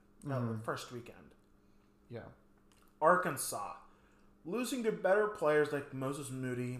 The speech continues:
Speaker 1: but retaining experience on their bench and on the floor is huge.
Speaker 2: Mm-hmm.
Speaker 1: They're, they are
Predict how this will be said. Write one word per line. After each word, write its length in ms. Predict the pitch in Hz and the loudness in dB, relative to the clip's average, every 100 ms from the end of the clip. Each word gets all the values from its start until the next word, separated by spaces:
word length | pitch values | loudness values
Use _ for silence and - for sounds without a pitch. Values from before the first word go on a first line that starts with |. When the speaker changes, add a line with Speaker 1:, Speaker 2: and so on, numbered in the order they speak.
| 117 | -10
Speaker 1:
but 120 | 123 | -6
retaining 520 | 147 - - 190 190 | -6 -6 -8 -6 -6
experience 480 | 151 - - 160 151 | -8 -14 -14 -14 -10
on 160 | 135 131 | -10 -10
their 140 | 110 104 - | -10 -12 -8
bench 480 | 131 175 190 - - | -6 -6 -8 -12 -12
and 140 | 131 | -8
on 140 | 139 139 | -6 -6
the 60 | |
floor 500 | 123 - 139 127 98 - - - - - - _ _ | -10 -6 -2 -2 -4 -8 -20 -20 -20 -20 -20 _ _
is 100 | 139 | -14
huge. 640 | 117 - 139 117 110 - - - 147 | -14 -10 -8 -6 -8 -12 -16 -14 -8
Speaker 2:
Mm-hmm. 340 | 123 120 113 | -4 -4 -4
Speaker 1:
They're, 220 | 131 151 170 | 2 2 4
they 160 | 196 | 4
are 100 | 170 | 2